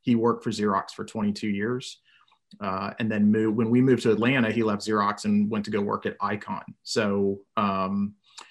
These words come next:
I graduated right after nine eleven with a finance degree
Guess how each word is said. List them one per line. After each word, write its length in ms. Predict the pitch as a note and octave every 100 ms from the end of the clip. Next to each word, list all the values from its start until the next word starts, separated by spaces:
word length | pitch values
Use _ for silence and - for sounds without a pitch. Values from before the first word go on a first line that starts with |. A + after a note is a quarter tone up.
| _ -
I 80 |
graduated 480 | B2 A#2+ B2+ C#3 A#2
right 160 | A2+ A2+
after 220 | A2+ A2+
nine 160 | A2 G#2+
eleven 320 | G#2 G#2+ A#2
with 100 | G2
a 40 |
finance 420 | - G#2+ A2+ A#2
degree 400 | - A#2+ B2+ E3+